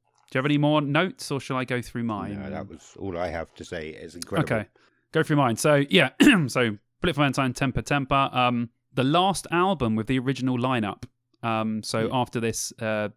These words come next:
Speaker 1: bass player left, Jason, and then just before they done the new al-, the album after this, um, the drummer left as well. So that was the last time that this was the, you know, original lineup of Bullet.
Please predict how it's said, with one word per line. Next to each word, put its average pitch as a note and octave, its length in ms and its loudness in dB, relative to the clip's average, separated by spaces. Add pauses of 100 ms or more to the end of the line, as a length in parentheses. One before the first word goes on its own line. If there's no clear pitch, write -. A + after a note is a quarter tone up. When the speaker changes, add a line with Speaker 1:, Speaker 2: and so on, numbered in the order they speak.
(160)
Speaker 1:
bass A#2+ 180 -4
player A2 220 -4
left, - 380 -6
Jason, A2+ 440 -4 (400)
and A2 220 -2
then A2 160 -2
just - 180 -4
before A#2+ 160 -2
they A2 160 -2 (460)
done A2+ 200 0
the G#2+ 60 0
new C3 300 4
al-, G#2+ 260 -2
the A2+ 220 -2
album A2 260 -2
after B2+ 280 0
this, G#2 340 -6 (340)
um, G#2 480 -2 (140)
the A2+ 60 -4
drummer G#2 260 -2
left G2 240 -8
as G2+ 120 -10
well. G2 200 -2
So G2+ 300 -6 (340)
that B2 180 -2
was A2 100 -6
the A#2+ 100 -2
last A2+ 440 0
time G#2+ 320 -2
that G#2 100 -6
this G#2+ 180 -8
was G#2 100 -6
the, G#2 300 -6
you A2+ 120 -4
know, F#2+ 140 -6 (520)
original G#2 400 -4
lineup G2 260 -6
of - 100 -20
Bullet. A2+ 260 -4